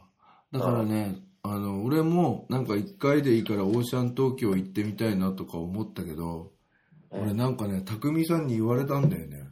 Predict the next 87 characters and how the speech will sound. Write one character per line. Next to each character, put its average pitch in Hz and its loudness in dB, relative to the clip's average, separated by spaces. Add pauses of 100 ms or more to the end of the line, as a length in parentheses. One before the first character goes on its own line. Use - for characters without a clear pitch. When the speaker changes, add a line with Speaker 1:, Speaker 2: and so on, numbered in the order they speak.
(720)
Speaker 2:
な 101 0
ん 90 -12
て？ 113 -4
Speaker 1:
な 113 0
ん 107 -2
か、 101 -6
「先 120 0
生、 139 2
オ 113 4
ー - 2
シ 120 -2
ャ 127 2
ン 127 -2
東 135 4
京 113 4
行 95 -2
っ - -12
た 101 -2
ら 92 0
浮 - 0
く 113 0
か 95 0
ら 82 -4
や 82 -6
め 87 -4
た 90 -6
方 82 -2
が 78 -8
い 80 -12
い」 82 -12
っ - -
て。 - -20 (640)
Speaker 2:
う 98 -4
ん、 98 -4
ま 95 2
あ、 98 4
浮 92 -2
く - -8
か - 0
も。 120 4
Speaker 1:
な 127 6
ん 110 2
か、 110 2
若 113 2
い 156 4
人 151 -2
の 131 4
中 113 0
に 104 -2
お 110 0
じ 123 -2
さ 123 0
ん 110 0
混 113 2
じ 113 2
っ 107 0
て - -6
る 92 -2
と 80 -8
絶 101 -8
対 123 2
お 120 4
か 120 2
し 123 0
い 120 -4
か 101 -2
ら 90 -4
行 95 -8
か 120 0
な 120 0
い 123 2
方 123 2
が 92 0
い 110 0
い - 2
よ 95 0
っ - 0
て 92 -6
言 80 -2
わ 78 -4
れ 78 -6
た 82 -6
ん 80 -6
で 73 -8
す - -14
け 67 -8
ど、 65 -8